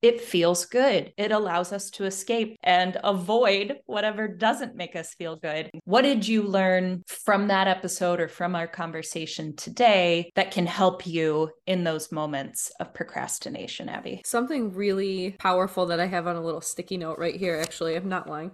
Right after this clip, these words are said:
Speaker 2: <laughs> Um, she was asking, "What does future me want me to do right now?" And I have been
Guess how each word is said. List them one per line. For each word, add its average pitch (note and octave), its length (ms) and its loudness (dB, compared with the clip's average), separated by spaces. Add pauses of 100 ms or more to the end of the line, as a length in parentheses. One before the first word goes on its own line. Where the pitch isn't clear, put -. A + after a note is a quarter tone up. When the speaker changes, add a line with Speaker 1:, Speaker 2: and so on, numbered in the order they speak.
(120)
Speaker 2:
<laughs> - 500 -12
Um, C#4 460 0 (580)
she - 240 -2
was G3+ 180 2
asking, G3 540 0
"What G#3+ 340 2
does F#3+ 360 0
future A3+ 640 0
me F3 500 -4
want F#3 240 0
me F3 100 -2
to E3 120 -2
do D#3 140 -4
right - 260 -6
now?" - 280 -12
And G3+ 140 2
I G#3 240 4
have B3+ 240 0
been A3 420 2